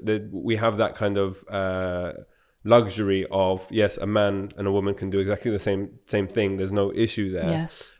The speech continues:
Speaker 1: Um, but there are still, interestingly, cultural stereotypes that do exist. Um, and again, you know, we are gonna talk about the experience that
Speaker 2: Sure.
Speaker 1: you've had from, from all of this. But I think it's interesting that,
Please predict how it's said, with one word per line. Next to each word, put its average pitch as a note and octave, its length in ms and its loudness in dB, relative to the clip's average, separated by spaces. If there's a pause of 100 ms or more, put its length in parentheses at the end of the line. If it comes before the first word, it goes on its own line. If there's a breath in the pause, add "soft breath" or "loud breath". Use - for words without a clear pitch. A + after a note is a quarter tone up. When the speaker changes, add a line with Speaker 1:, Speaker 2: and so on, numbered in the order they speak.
(120)
Speaker 1:
Um, G#2+ 340 0 (140)
but B2 240 2
there B2 160 6
are D#3+ 180 4
still, A#2+ 800 0
interestingly, G#2+ 1040 -2 (480)
cultural A#2 480 0
stereotypes A2 680 2
that G#2+ 180 -4
do A2+ 100 2
exist. G#2 680 -4 (500 soft breath)
Um, G2+ 380 2
and B2+ 120 6
again, C3 280 6
you A#2 100 4
know, G#2+ 80 4
we A2 120 4
are A2+ 140 8
gonna G#2 240 2
talk - 280 -2
about F#2+ 280 -2
the G2 60 -2
experience G#2 320 -2
that - 80 -4
Speaker 2:
Sure. G#2 60 -2
Speaker 1:
you've G#2 80 -6
had G2 260 0
from, G2 340 -2
from G#2+ 220 0
all G2+ 160 0
of F#2+ 140 -8
this. E2+ 360 -6 (420 soft breath)
But - 440 4
I A#2+ 80 4
think D3 180 4
it's C3 140 4
interesting A#2+ 420 0
that, G#2 320 0